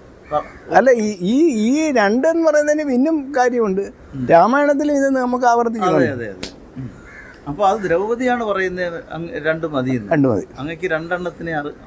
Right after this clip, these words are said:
Speaker 2: ആ,
Speaker 1: അധികാരം
Speaker 2: അധികാരമുള്ളൂ.
Speaker 1: എന്ന് ദ്രൗപദി പറയുന്നു.
Speaker 2: ദ്രൗപദി പറയണം. കാരണം ഇവരെല്ലാവരും ധർമ്മം പഠിച്ചവരാണ്.
Speaker 1: ഓ, അത് ശരി. അപ്പൊ ദ്രൗപദിയാണ് അത്
Speaker 2: അതെ,
Speaker 1: ഓർമ്മിപ്പിക്കുന്നത്.
Speaker 2: അതെ.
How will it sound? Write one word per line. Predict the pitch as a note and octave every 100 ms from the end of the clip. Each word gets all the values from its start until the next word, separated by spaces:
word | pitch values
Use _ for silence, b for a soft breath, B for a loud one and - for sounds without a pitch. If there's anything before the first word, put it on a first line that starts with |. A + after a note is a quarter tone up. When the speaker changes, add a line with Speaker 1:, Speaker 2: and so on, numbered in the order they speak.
| D3 C#3 D3 E3+ -
Speaker 2:
ആ, | G3+
Speaker 1:
അധികാരം | G3+ F#3 G#3+
Speaker 2:
അധികാരമുള്ളൂ. | A3+ A3+ G#3 D#3 G#2+ - - G3+
Speaker 1:
എന്ന് | B3 G#3
ദ്രൗപദി | G#3+ B3 B3+
പറയുന്നു. | G#3+ F#3 G#3+
Speaker 2:
ദ്രൗപദി | A3+ G#3 E3
പറയണം. | A#2+ C3
കാരണം | D#3+ A#3 C4+
ഇവരെല്ലാവരും | A3 A#3+ B3 C4+ C4+
ധർമ്മം | A#3 G3+ A3+ B3
പഠിച്ചവരാണ്. | A3 A3 A#3 G3+ D3+
Speaker 1:
ഓ, | G3 E3+ C#3
അത് | A#2 A2+ A2 - -
ശരി. | C4
അപ്പൊ | F#3+ D#3+
ദ്രൗപദിയാണ് | B2+ A#2+ E3+ B3+ D4+ D4
അത് | C4+
Speaker 2:
അതെ, | A#3+
Speaker 1:
ഓർമ്മിപ്പിക്കുന്നത്. | G#3+ F#3 E3 B2 B2+
Speaker 2:
അതെ. | C3 A2